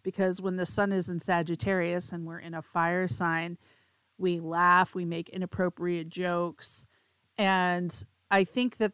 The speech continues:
that's gonna be your best medicine for December, is to really laugh at all of this <laughs> stuff, um, especially with Mars ready to rumble all the time. So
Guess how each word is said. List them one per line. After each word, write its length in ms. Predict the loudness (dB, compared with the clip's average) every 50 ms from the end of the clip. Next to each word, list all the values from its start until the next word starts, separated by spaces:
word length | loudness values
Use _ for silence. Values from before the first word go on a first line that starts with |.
| _ -2
that's 340 | 2 2 2 2 2 -2
gonna 220 | -2 0 0 0 0
be 100 | 0 -2
your 220 | -2 -2 -2 -2
best 320 | 0 0 -2 -2 -2 -4 -4
medicine 640 | -4 -4 -2 -2 -2 -2 -4 -6 -8 -8 -10 -12 -16 -18
for 320 | -14 -8 -6 -4 -4 -4
December, 640 | -6 -8 -8 -6 -2 0 0 0 0 0 0 -2 -4
is 240 | -4 -6 -6 -6 -8
to 140 | -8 -8 -8
really 560 | -6 -4 -4 -4 -4 -4 -4 -6 -6 -8 -10 _ _ _ _ _ _ _ _ _ _ _ -6
laugh 440 | -2 0 2 2 2 2 0 0 -2
at 160 | -2 -2 -2
all 220 | 0 0 0 0 0
of 160 | -4 -6 -6
this 180 | -6 -4 -2 -2
<laughs> 60 | -2
stuff, 520 | 0 0 -2 0 0 0 0 0 -2 -6 _ -20 -20 -20 -20 -20 -18 -6 0
um, 320 | 2 4 4 4 2 0 -2
especially 440 | -4 -4 -2 -2 -4 0 2 4 4
with 140 | 4 4 4
Mars 460 | 2 2 4 4 2 2 0 -2 -4 -6 -6
ready 300 | -4 -4 -2 -2 -2 -4
to 100 | -4 -2
rumble 380 | 0 0 0 0 0 0 0
all 180 | 0 0 0 0
the 100 | -2 -6
time. 440 | -6 -4 -4 -4 -4 -4 -6 -8 -8
So 360 | -6 -4 -2 -2 -2 -2